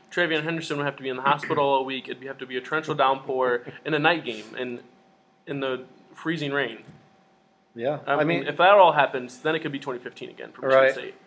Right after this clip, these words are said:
Speaker 2: I, I think Ohio State's defense makes them look vulnerable, just like how they looked vulnerable in twenty eighteen.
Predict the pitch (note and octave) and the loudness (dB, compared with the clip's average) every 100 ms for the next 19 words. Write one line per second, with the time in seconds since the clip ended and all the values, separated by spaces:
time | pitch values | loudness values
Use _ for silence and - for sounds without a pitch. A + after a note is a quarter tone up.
0 | _ _ D3+ G3+ E3 D#3+ G#3 G3+ - - | _ _ 4 8 8 10 8 6 0 -4
1 | - D#3 F#3+ F#3+ F#3 D#3 C#3+ F3 E3+ D#3+ | 4 12 12 12 6 2 0 2 4 2
2 | E3 E3 E3 C#3+ C#3 D#3+ E3+ C#3 D#3 E3 | 2 0 0 -2 2 2 2 2 4 6
3 | E3+ E3+ F3 D#3 D#3+ - D#3 D#3 C#3+ D3 | 4 4 2 2 0 0 2 4 4 4
4 | C#3+ C#3+ C3+ C#3+ C#3 C3 C#3 C3+ C3+ - | 0 0 0 2 0 2 2 2 -2 -8
5 | B2+ B2 B2 A#2+ A#2+ - _ G#2+ G#2+ G#2+ | -6 -4 -4 -8 -10 -18 _ -16 -10 -10
6 | A2 - E3+ G3+ | -10 -8 -6 -6